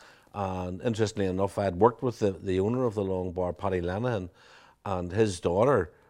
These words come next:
uh, became the future Prime, Pr-, President of Ireland, Mary McAleese. So we were working, I was, I put the transmitter in that station, and, uh, it would broadcast proper news, it would quell any rumours about, you know, false rumours going around about an attack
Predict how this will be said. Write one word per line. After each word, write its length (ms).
uh, 120
became 340
the 40
future 420
Prime, 260
Pr-, 80
President 400
of 80
Ireland, 300
Mary 180
McAleese. 640
So 120
we 60
were 60
working, 560
I 100
was, 260
I 60
put 200
the 100
transmitter 500
in 140
that 160
station, 480
and, 260
uh, 360
it 80
would 120
broadcast 760
proper 300
news, 400
it 80
would 200
quell 300
any 160
rumours 580
about, 280
you 60
know, 120
false 340
rumours 200
going 160
around 120
about 160
an 100
attack 280